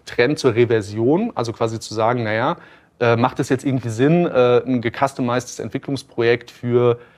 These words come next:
äh, keine Ahnung, das Thema Kundenabwanderung zu machen oder für das Thema Marketing, Attribution oder wie auch immer,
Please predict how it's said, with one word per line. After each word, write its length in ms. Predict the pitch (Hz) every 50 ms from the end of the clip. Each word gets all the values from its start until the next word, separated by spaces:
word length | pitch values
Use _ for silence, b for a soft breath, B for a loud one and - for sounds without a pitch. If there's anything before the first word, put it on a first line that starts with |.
| B B B _ _ -
äh, 360 | 120 113 113 110 110 110 107
keine 220 | 104 - 117 110 -
Ahnung, 240 | 127 131 131 127 117
das 120 | 117 -
Thema 520 | - - 117 117 117 113 110 110 110 110
Kundenabwanderung 880 | 110 - - 175 208 185 180 151 - - - 143 156 165 156 151 160 156
zu 120 | - - 131
machen 320 | 131 143 - - 156 156
oder 280 | - 113 113 110 110 101
für 120 | - 113
das 120 | 110 104 -
Thema 460 | - 120 117 117 113 113 110 113 - B B B B B
Marketing, 680 | 123 131 135 156 - 156 - - 147 143 147 143 -
Attribution 760 | - 123 - - 123 107 123 135 151 175 - - 190 208 226
oder 180 | - - 117 107
wie 80 | 117 110
auch 60 | 110
immer, 260 | 127 143 156 175